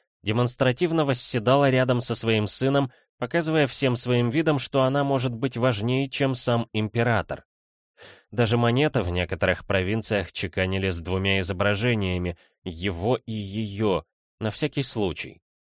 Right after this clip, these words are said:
Очень скоро это стало его страшно раздражать. Возможно, с этого страшного раздражения, которое вызывала в нём мать, началась его нравственная деградация, ведь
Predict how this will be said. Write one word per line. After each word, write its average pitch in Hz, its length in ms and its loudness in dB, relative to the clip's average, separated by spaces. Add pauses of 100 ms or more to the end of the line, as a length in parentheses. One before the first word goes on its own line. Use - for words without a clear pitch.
(440)
Очень 120 320 0
скоро 139 280 0
это 107 240 2
стало 123 340 0
его 92 320 -2
страшно 85 560 -2
раздражать. 80 720 -2 (840)
Возможно, 143 520 2
с - 120 0
этого 135 320 4
страшного 117 640 0
раздражения, 104 840 2
которое 85 420 0
вызывала 87 500 2
в 80 100 -6
нём 85 160 -2
мать, 107 320 -2 (340)
началась 131 480 -2
его 143 240 0
нравственная 127 720 0
деградация, 107 880 0 (400)
ведь 92 240 -8